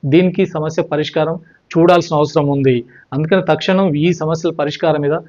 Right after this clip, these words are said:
ప్రభుత్వం శ్రద్ధ పెట్టాలి. రాబోయే పంచాయతీ ఎన్నికలు ఎదుర్కోవాలంటే కూడా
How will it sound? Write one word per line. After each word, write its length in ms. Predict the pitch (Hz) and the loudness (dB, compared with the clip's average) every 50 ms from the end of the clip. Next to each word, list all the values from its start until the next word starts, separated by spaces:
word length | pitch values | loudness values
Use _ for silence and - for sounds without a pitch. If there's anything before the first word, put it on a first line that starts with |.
| _ _ _ _ | _ _ _ _
ప్రభుత్వం 280 | - 143 156 156 180 170 | -4 -4 -2 0 0 0
శ్రద్ధ 300 | 165 - 160 143 139 160 | 0 2 0 2 2 2
పెట్టాలి. 560 | 156 160 143 139 139 143 139 123 120 117 - _ _ _ _ _ _ - | 2 2 0 0 0 0 -2 -2 -2 -6 -8 _ _ _ _ _ _ -2
రాబోయే 340 | 143 147 151 156 175 175 170 | 2 2 4 6 6 6 4
పంచాయతీ 520 | 165 165 156 160 160 175 170 165 160 165 | 4 2 0 0 2 4 4 4 4 2
ఎన్నికలు 300 | 156 156 160 156 175 160 | 2 0 0 2 4 4
ఎదుర్కోవాలంటే 600 | 147 143 156 175 170 185 180 165 165 165 156 165 | 4 4 4 2 4 4 4 4 4 4 2 2
కూడా 240 | 165 170 170 185 202 | 2 4 4 4 2